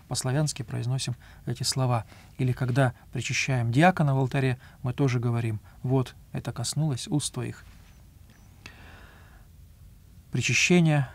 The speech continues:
оно подобно горящему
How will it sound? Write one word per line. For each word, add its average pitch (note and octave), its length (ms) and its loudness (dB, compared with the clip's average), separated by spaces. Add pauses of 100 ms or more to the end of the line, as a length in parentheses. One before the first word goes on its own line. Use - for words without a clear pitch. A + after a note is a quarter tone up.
(120)
оно B2 380 -2 (220)
подобно B2+ 500 2 (1500)
горящему C3 720 2